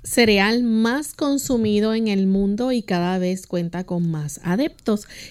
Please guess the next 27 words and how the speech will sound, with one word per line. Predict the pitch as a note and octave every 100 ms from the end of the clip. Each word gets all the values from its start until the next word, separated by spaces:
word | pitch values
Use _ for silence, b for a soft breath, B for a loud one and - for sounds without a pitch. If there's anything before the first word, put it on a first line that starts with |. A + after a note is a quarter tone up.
| -
Y | A3+ A#3 B3
hablamos | G#3+ F3+ F3+ F3+ F#3 G3+ A3 -
de | E3 F#3 G3 G3+ - -
el | F#3+ F3+ F3 F3
maíz, | E3 D#3+ D#3+ E3+ F3 D#3+ D3 -
que | - D#3+
tiene | F3 F#3 F#3+
muchos | F#3+ B3+ - G4
beneficios | E4+ D#4 D#4 C#4 C#4 - C4+ C4 G#3+
y |
un | G3+ G3
valor | G3+ G3+
nutricional | G#3+ G#3+ G3 F#3 F#3 F#3 G3+ b b -
del | G#3 G3
cual | F3+
vamos | E3 D#3 F3
a | G3
estar | F#3 F3
tocando | F3 F#3 E3+ E3+ E3+ F3+ -
hoy | - E3+ E3+ D#3+
día. | D#3 D#3 C#3+ C#3+ D#3+ B B B B -
Doctor, | G3 F#3+ - A3+ A3 G#3+ - - -
el | G3 G3 F#3+ F#3+
maíz | F#3 F#3 F#3+ F#3 - F3+
rico | A3+ A#3 C#4
en | C#4 C4
vitaminas | A#3 G3 F3+ A3 C4 E4 G#4 - -